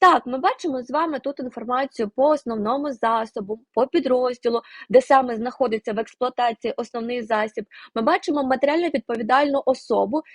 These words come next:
і, відповідно, ми бачимо далі вже цифрові дані.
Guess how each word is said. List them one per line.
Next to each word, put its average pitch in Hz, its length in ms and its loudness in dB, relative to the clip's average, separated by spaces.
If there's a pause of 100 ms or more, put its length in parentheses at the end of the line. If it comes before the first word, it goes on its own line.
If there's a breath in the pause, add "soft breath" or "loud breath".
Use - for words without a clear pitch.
(120)
і, - 80 0
відповідно, 285 540 0
ми 240 100 -8
бачимо 226 460 -2
далі 226 300 0
вже 202 320 -2 (640)
цифрові 240 420 -2
дані. 165 460 4